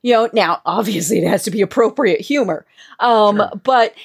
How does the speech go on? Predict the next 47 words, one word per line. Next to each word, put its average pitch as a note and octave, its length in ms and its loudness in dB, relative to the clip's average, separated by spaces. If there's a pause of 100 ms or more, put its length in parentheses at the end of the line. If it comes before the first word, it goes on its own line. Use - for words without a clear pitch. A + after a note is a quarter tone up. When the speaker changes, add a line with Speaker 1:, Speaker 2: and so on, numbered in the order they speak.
(260)
Speaker 1:
it, E4+ 160 -2
it's F#4 200 0
okay F#4 340 0
to F#4+ 60 -2
show C#4 200 0
your B3 160 0
personality B3 800 -2
and C#4+ 140 2
to D4+ 60 2
have D4 240 0
that C#4 200 0
in A#3+ 180 0
your B3+ 120 0
profile. C4+ 600 -2
You G3 100 -12
know, F3+ 100 -8
that's G3+ 240 0
why G3+ 140 4
they A3 160 2
have A3 200 -2
the A3+ 80 0
volunteer A3+ 580 -2
section, - 540 -8 (100)
all A3 260 4
of A3 80 2
those E3+ 240 0
various D3+ 460 -2
things. D#3+ 300 -10 (480)
So B3+ 420 2
it's, C#4 300 0
it C#4 120 4
is D4+ 200 2
about C4 360 0
getting G#3+ 320 0
people F#3 400 -4
to G#3 300 -6
know, D#3+ 460 -2
like, D#3+ 480 -4
and F#3 160 -6
trust, - 420 -4
right? C#3+ 180 -2
We D#3+ 100 -12
hear C#3+ 180 -8
that D#3+ 160 -4
all D#3+ 100 -6
the F3+ 100 -10
time. F3+ 340 -4